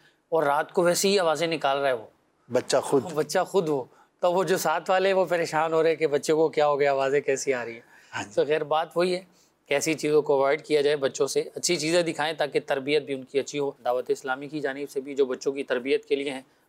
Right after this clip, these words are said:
Speaker 1: وہ بچوں کو دکھائیں، انشاءاللہ اس کا اچھا impact جو ہے وہ بچوں پر پڑے گا۔
Speaker 2: انشاءاللہ۔
Speaker 1: انشاءاللہ الکریم۔ مزید اس حوالے سے بھی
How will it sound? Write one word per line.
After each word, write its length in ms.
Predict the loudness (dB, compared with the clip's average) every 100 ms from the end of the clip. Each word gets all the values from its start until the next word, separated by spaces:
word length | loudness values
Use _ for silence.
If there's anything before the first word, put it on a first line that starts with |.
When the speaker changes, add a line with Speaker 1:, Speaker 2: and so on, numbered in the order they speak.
| -4
Speaker 1:
وہ 80 | -2
بچوں 280 | 0 0
کو 100 | 0
دکھائیں، 360 | -2 -4 -6 -8
انشاءاللہ 400 | -8 -2 -2 -2 -6 _ _ -10 -4
اس 160 | -4
کا 120 | -2 -2
اچھا 320 | -2 -4 -4
impact 340 | -2 -2 -2
جو 120 | -2
ہے 40 | -2
وہ 140 | -2
بچوں 260 | -4 -4 -4
پر 120 | -4
پڑے 260 | -6 -8 -8
گا۔ 60 | -16 _ -8
Speaker 2:
انشاءاللہ۔ 520 | -4 -4 -4 -8 -8
Speaker 1:
انشاءاللہ 400 | -2 0 0 0
الکریم۔ 360 | -2 -4 -10 -12 _ _ _ -6
مزید 360 | -2 0 2
اس 120 | 2 0
حوالے 260 | 0 0
سے 140 | 0 0
بھی 180 | 0